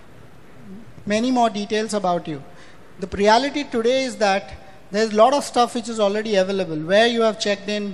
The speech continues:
where you have gone for shopping yesterday, where do you possibly stay, what are your coordinates,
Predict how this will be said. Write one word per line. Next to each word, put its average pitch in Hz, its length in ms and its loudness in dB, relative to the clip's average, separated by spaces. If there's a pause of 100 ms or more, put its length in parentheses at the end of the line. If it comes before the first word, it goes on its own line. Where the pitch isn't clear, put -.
where 185 160 2
you 220 140 0
have 208 140 -4
gone 196 220 -4
for 208 160 -4
shopping 202 380 -4
yesterday, 196 520 -4 (300)
where 190 180 2
do 220 80 -2
you 233 120 -2
possibly 208 480 -2
stay, 196 320 -4
what 185 180 -2
are 208 80 2
your 208 140 0
coordinates, 202 680 -4